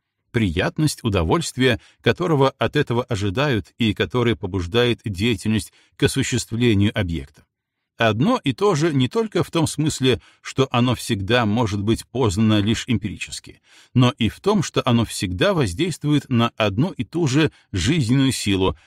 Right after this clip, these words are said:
которая проявляется в способности желания. И в этом отношении оно может отличаться от всякого другого определяющего основания только по степени.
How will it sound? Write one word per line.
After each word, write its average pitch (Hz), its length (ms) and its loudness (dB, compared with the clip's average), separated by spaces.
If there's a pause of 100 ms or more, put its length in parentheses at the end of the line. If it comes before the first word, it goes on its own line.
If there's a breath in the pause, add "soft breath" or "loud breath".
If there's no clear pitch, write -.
(120 soft breath)
которая 175 500 0
проявляется 113 640 0
в - 20 -10
способности 147 640 0
желания. 110 600 -2 (680)
И 123 140 4
в 110 80 2
этом 151 320 0
отношении 120 800 0 (240 soft breath)
оно 208 260 2
может 202 420 0
отличаться - 720 -2
от - 140 -4
всякого 175 480 0
другого 147 560 2
определяющего 120 880 -2
основания 151 640 -2 (180 soft breath)
только 113 320 2
по 98 140 -8
степени. - 500 -16